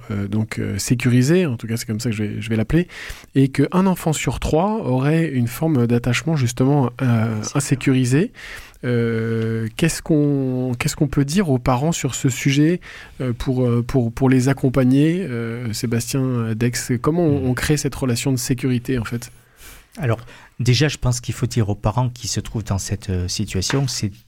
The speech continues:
Speaker 2: d'essayer de ne pas culpabiliser, comme on disait tout à l'heure. Parce que, justement, la culpabilité, le malaise, euh, l'inconfort intérieur du parent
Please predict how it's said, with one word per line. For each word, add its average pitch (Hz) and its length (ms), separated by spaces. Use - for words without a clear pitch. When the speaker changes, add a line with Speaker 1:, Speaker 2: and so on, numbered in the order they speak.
Speaker 2:
d'essayer 101 400
de 104 100
ne - 40
pas - 140
culpabiliser, 98 800
comme 95 200
on 98 60
disait 90 280
tout - 140
à 92 40
l'heure. 120 220
Parce - 220
que, 110 240
justement, 113 420
la 107 140
culpabilité, 110 1080
le 98 200
malaise, 107 580
euh, 92 360
l'inconfort 120 640
intérieur 98 500
du - 120
parent 131 360